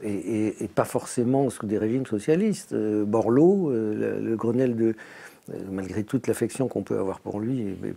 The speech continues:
bon, mais c'est le Grenelle de l'environnement, euh, c'est, ils, ils ont tous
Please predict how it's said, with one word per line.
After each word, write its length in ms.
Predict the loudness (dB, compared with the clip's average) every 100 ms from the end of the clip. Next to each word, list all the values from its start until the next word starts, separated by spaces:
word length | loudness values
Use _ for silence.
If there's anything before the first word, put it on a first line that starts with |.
| -10 -20 -18 -10
bon, 140 | -6
mais 220 | -4 -6 -8 -20 _ _ _ -16 -14 -12
c'est 200 | -4 -2 -2
le 80 |
Grenelle 340 | -2 0 2 2
de 60 |
l'environnement, 800 | 2 -2 -2 -2 0 2 2 0 -8 -20 -20 -20 -10
euh, 300 | -4 -2 -2 -4 -14
c'est, 320 | -8 0 0 0 _ _ -20 -16
ils, 340 | -8 -8 -8 -12 -20 -20 -8
ils 200 | 2 4
ont 60 | 4
tous 480 | 4 2 2 -2